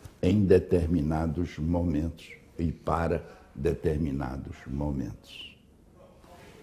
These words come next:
Então, esses três saberes têm a sua eficácia.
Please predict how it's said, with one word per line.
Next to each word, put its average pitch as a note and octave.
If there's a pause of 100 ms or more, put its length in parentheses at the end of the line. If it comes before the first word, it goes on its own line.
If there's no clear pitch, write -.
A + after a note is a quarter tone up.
(380)
Então, -
esses B2+
três D2+
saberes D#2+
têm F2
a E2+
sua D#2+ (100)
eficácia. -